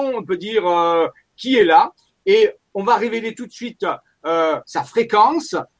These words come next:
Sa fréquence est de l'ordre de vingt-quatre mille hertz. Vingt-quatre mille hertz, c'est pas très élevé, mais on est dans le domaine des ultrasons, faut le savoir, hein, puisque l'oreille humaine s'arrête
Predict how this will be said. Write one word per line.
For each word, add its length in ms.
Sa 180
fréquence 440
est 60
de 80
l'ordre 280
de 100
vingt-quatre 680
mille 300
hertz. 420
Vingt-quatre 460
mille 260
hertz, 440
c'est 500
pas 140
très 340
élevé, 520
mais 400
on 180
est 140
dans 160
le 80
domaine 400
des 260
ultrasons, 880
faut 80
le 60
savoir, 420
hein, 120
puisque 220
l'oreille 380
humaine 320
s'arrête 340